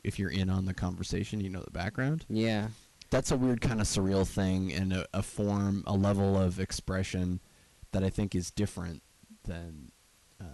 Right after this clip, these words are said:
Speaker 2: It,
Speaker 1: in
Speaker 2: it's
Speaker 1: the
Speaker 2: funny
Speaker 1: past.
Speaker 2: because, but, uh, the, like, the Orwellian idea of newspeak is sort of the same thing, but on the negative side. Like, he was looking at it from a very, um, dystopian point of view,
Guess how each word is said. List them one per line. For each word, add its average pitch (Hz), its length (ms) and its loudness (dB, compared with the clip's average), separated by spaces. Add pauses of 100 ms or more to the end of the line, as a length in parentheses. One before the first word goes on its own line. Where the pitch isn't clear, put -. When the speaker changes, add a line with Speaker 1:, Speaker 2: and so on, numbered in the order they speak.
(140)
Speaker 2:
It, 127 120 -4
Speaker 1:
in - 100 -20
Speaker 2:
it's 135 180 -4
Speaker 1:
the - 60 -2
Speaker 2:
funny 156 160 2
Speaker 1:
past. 135 80 0
Speaker 2:
because, 123 520 0 (280)
but, 123 200 0
uh, 117 140 -4
the, 113 200 0
like, 107 260 -4
the 101 440 -2 (140)
Orwellian 107 580 0
idea 101 360 0
of 95 80 -4
newspeak 98 720 -4 (260)
is 110 100 -2
sort 123 200 0
of 110 60 -8
the 110 100 0
same 110 340 -4
thing, 110 280 -2
but 107 140 2
on 101 160 2
the 98 80 -2
negative 104 460 -4
side. 123 480 0 (400)
Like, 117 160 -2
he 120 100 0
was 117 140 2
looking 113 300 0
at 113 80 0
it 113 120 0
from 117 140 -2
a 107 60 -2
very, 101 460 0
um, 87 440 -6 (840)
dystopian 104 800 -4
point 101 200 -4
of 98 80 -8
view, 104 400 -2